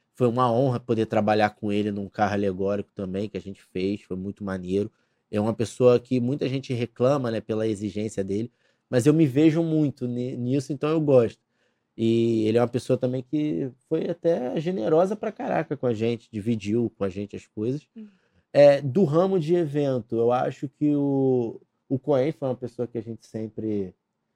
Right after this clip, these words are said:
Speaker 1: viu, né? Tipo, a questão do, do público que ele, do, perdão, do público que ele atingia, do, da forma e tudo mais, de como se
Speaker 2: Uhum.
Speaker 1: posicionava no mercado, a marca que é ele,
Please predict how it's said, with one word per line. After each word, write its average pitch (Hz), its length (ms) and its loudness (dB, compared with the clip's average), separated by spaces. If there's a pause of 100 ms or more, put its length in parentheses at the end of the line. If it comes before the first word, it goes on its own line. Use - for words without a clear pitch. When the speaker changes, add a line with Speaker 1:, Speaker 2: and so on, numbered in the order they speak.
(180)
Speaker 1:
viu, 113 340 0
né? 113 220 -2
Tipo, - 200 -10
a - 40 -8
questão 110 440 -6
do, 104 240 -8
do 110 140 -2
público 131 520 0
que 120 100 -4
ele, - 180 -6
do, 107 140 -2 (240)
perdão, 95 300 2
do 98 120 2
público 131 380 6
que - 100 2
ele 107 80 4
atingia, 104 760 0
do, 98 280 -2 (320)
da 90 120 0
forma 104 580 4
e 90 40 -8
tudo 98 240 -6
mais, 104 460 0
de 92 60 -14
como 101 500 -6 (640)
se 220 140 -12
Speaker 2:
Uhum. 202 40 -14
Speaker 1:
posicionava 98 680 -2
no 92 80 -8
mercado, 101 600 2
a 95 60 0
marca 107 480 0
que 104 360 -2
é 104 120 4
ele, 113 520 0